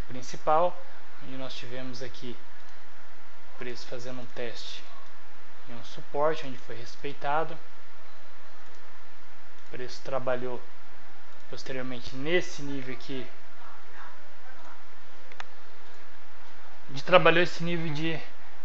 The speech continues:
de resistência, e agora o preço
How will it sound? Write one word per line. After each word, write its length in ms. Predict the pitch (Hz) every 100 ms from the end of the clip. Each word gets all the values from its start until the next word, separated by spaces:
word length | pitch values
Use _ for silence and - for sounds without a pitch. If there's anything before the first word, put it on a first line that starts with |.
| - - -
de 80 | 131
resistência, 800 | 143 147 180 - 160 220 - 233 - - - - - - - - - - - - 190 - - - -
e 100 | 190
agora 320 | 185 165 175 180
o 20 |
preço 560 | - 180 180 - 180